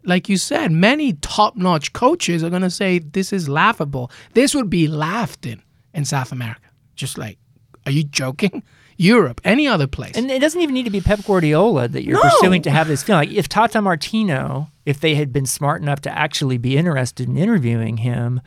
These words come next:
Speaker 2: if you had told Tata Martino, "You've gotta live in Chicago," do you think he would have done that?
Speaker 1: No.
Speaker 2: I don't.
Speaker 1: Absolutely not. And you, no, we're not talking about Guardiolas. We're talking about any kind of manager with a reputation. Like, you,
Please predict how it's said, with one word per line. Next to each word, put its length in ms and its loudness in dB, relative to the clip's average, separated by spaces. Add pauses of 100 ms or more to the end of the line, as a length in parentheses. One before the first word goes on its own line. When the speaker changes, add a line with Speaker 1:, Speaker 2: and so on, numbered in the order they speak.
(220)
Speaker 2:
if 80 -6
you 80 2
had 100 2
told 320 0
Tata 300 -4
Martino, 560 0 (280)
"You've 120 -2
gotta 180 2
live 140 2
in 80 0
Chicago," 680 -4 (200)
do 80 2
you 60 4
think 160 -2
he 100 2
would 140 4
have 100 2
done 160 0
that? 240 0
Speaker 1:
No. 240 -4
Speaker 2:
I 160 2
don't. 400 -4
Speaker 1:
Absolutely 480 -4
not. 320 0 (400)
And 160 2
you, 80 2
no, 320 0
we're 100 2
not 120 -2
talking 160 -2
about 100 -6
Guardiolas. 480 4
We're 80 2
talking 220 -8
about 160 0
any 240 0
kind 380 -4
of 100 0
manager 340 0
with 140 2
a 80 4
reputation. 840 0
Like, 400 -6
you, 80 -4